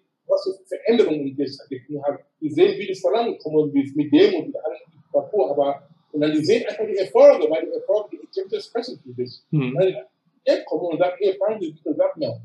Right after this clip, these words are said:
Speaker 1: was machst du da so?" <laughs> Das geht mir so mittlerweile, also meine Familienangehörige, meine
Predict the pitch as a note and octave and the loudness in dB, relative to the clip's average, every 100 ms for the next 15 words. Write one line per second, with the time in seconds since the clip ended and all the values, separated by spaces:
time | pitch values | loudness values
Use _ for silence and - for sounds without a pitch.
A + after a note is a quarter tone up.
0 | _ - D#3+ G3 A#3+ D#3+ C3 A2+ A2 G2+ | _ -4 -2 0 -2 2 2 2 -2 -10
1 | _ _ _ - - - - E4 - C4+ | _ _ _ -8 -6 -4 -4 -4 -6 -8
2 | - - C#4+ - D#4+ E3 E3 E3 - F4 | -10 4 4 6 0 0 -2 -4 -2 2
3 | C#4+ D#3 C#3 - C#4 - - D#3 D#3+ E3 | 4 6 4 2 -4 -6 -10 -6 -6 -6
4 | - F3+ F3+ - F3 C#3+ | -6 -6 -8 -10 -8 -6